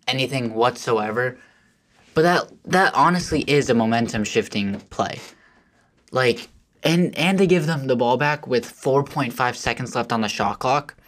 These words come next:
where you can barely set up anything on offense. It was just ridiculous. Like, I don't, I don't, I don't,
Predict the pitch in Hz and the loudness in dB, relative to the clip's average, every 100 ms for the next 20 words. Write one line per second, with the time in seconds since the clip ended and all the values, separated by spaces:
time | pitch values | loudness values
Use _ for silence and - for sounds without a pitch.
0 | - - - 131 120 123 135 143 143 - | -20 -10 -2 -2 0 0 2 0 2 0
1 | 131 - 117 131 143 123 117 107 104 135 | 0 -2 -4 -2 -2 -2 0 0 0 -2
2 | 139 - - _ _ - - - 135 131 | -2 -6 -18 _ _ -20 -18 -2 2 2
3 | 131 120 107 107 - 107 - - - - | 0 -4 -4 -6 -8 -6 -6 -10 -20 -20
4 | _ _ _ _ _ _ - - 123 120 | _ _ _ _ _ _ -10 0 4 4
5 | - 131 135 135 - - - - - 135 | 4 4 4 2 0 -10 -20 -20 -4 0
6 | 131 - - 120 139 135 - | 0 -2 -2 0 2 0 -2